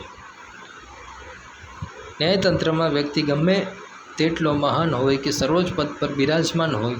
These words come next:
તો પણ તેવા વ્યક્તિની મરજી કે આપખુદી ઉપર તંત્ર ચાલતું નથી, પણ કાયદા મુજબ ચાલે છે.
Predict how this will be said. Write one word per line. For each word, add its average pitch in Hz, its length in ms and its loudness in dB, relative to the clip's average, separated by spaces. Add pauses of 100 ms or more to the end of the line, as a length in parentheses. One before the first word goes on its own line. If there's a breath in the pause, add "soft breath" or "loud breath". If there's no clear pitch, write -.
તો 156 80 2 (160)
પણ 117 180 2 (960)
તેવા 175 340 4
વ્યક્તિની 147 460 0
મરજી 151 440 4
કે 170 140 2
આપખુદી 160 480 2
ઉપર 143 240 -2
તંત્ર 139 240 0 (140)
ચાલતું 131 420 2
નથી, 127 320 -4 (960)
પણ 147 220 2
કાયદા 160 400 4
મુજબ 147 260 4 (100)
ચાલે 120 240 0 (160)
છે. 113 120 -8